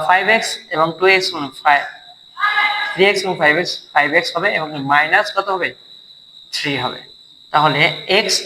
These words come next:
ইকুয়াল কত? মাইনাস থ্রি ডিভাইড কত? ফাইভ, এটা হবে। তার নির্ণয় সমাধান হবে, নির্ণয়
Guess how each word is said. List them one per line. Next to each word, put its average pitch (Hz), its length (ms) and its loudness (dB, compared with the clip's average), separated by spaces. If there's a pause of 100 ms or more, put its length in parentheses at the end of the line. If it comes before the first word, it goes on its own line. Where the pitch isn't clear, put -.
(100)
ইকুয়াল 214 300 2
কত? 202 120 2 (240)
মাইনাস 170 340 4 (240)
থ্রি 180 140 2 (140)
ডিভাইড 196 280 4
কত? 196 140 -8 (260)
ফাইভ, - 260 -2 (960)
এটা 147 180 -2
হবে। 120 140 -8 (460)
তার 160 120 2 (100)
নির্ণয় 202 340 2
সমাধান 160 340 2
হবে, 147 180 0 (840)
নির্ণয় 147 520 2